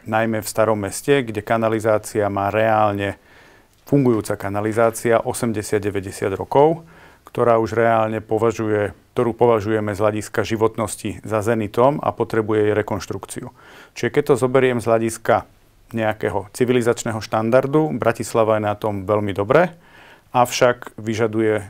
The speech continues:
ďalšie peniaze na to, aby sme tento štandard dokázali udržať.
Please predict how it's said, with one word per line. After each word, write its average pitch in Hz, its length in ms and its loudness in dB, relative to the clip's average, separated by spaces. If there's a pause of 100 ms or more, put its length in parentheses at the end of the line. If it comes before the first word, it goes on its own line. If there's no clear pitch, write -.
(180)
ďalšie 113 400 0
peniaze 110 400 -4
na 104 160 -2
to, 123 240 4
aby 104 320 -6
sme 107 160 -6
tento 107 240 -8
štandard 104 400 -6
dokázali 95 480 -4
udržať. 90 320 -10